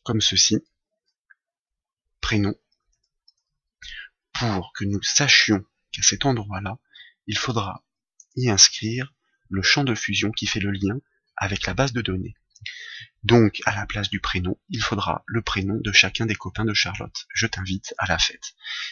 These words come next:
Puis, comme vous le constatez, lorsque vous sélectionnez ces informations,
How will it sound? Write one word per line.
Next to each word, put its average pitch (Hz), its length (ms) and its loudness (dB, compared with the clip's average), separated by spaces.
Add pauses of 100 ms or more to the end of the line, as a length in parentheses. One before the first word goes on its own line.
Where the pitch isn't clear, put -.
(140)
Puis, 147 300 2
comme 117 180 2
vous 110 100 -2
le 98 60 -6
constatez, 117 520 0
lorsque 104 300 0
vous 98 180 -8
sélectionnez 107 720 2
ces 95 220 4
informations, 101 640 0